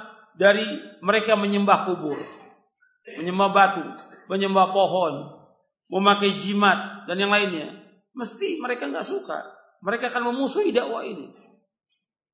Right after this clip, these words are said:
Ini sunat Allah. Kalau dakwahnya orang ingin mencari supaya orang enak, senang, nggak dimusuhi, nggak mungkin. Itu bukan dakwah.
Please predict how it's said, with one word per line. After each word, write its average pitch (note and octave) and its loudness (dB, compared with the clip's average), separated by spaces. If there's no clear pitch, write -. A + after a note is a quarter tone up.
Ini A3+ -4
sunat D#4 0
Allah. A#3+ 6
Kalau G#3 12
dakwahnya A#3 12
orang A3 6
ingin G#3 0
mencari G3+ 4
supaya G3+ 4
orang F#3+ 2
enak, G3 4
senang, G3 4
nggak F#3 6
dimusuhi, G3+ 2
nggak A3+ 0
mungkin. F#3 0
Itu F#3 -4
bukan G#3+ -2
dakwah. A#2+ -2